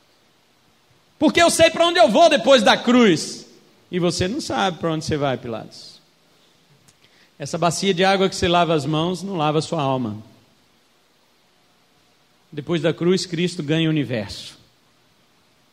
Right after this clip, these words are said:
Visível e invisível, para governar, para reger e para sempre. Pilatos ficou dez anos.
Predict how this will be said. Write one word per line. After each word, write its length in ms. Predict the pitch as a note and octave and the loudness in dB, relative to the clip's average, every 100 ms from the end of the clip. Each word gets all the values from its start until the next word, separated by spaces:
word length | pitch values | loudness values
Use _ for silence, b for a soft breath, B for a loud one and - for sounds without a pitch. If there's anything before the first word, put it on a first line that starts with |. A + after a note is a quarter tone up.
| _ | _
Visível 400 | C3 A#2+ E3 A3+ | -10 -4 -4 -2
e 40 | B3 | -2
invisível, 420 | A3 C#3+ C#3+ B2+ | -2 -2 -2 -4
para 140 | C#3+ | -6
governar, 560 | C#3 E3 D#3 C3 B2+ A#2 | -2 0 0 -2 -6 -8
para 140 | D#3+ | -6
reger 360 | D3+ F3+ B2 D#3+ | 0 0 0 -4
e 40 | |
para 180 | E3+ B3+ | -4 -6
sempre. 400 | - E3+ A#2 - - _ _ _ _ _ _ _ | -6 -8 -8 -14 -20 _ _ _ _ _ _ _
Pilatos 320 | G3+ F#3 F#3 - | -6 -2 -2 -4
ficou 160 | F#3+ | -8
dez 380 | F3 F#3 C#3+ B2 | -2 -2 -2 -2
anos. 480 | C#3+ B2+ A2+ - | -2 -2 -6 -14